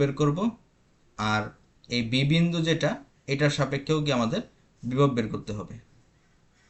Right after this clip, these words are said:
তো এই যে দূরত্বটা, এই দূরত্বটা তো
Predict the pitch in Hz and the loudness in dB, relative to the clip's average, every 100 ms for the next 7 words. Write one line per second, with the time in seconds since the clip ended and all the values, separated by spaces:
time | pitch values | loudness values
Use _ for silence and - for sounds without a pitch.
0 | _ _ - _ _ _ _ _ - 135 | _ _ -20 _ _ _ _ _ -4 -4
1 | - - _ - 170 175 185 135 127 151 | -4 -12 _ -2 0 2 0 0 4 2
2 | 151 170 165 90 - - _ - 139 120 | 4 0 0 -2 -8 -20 _ 0 0 4
3 | 147 156 175 160 147 | 4 4 2 2 4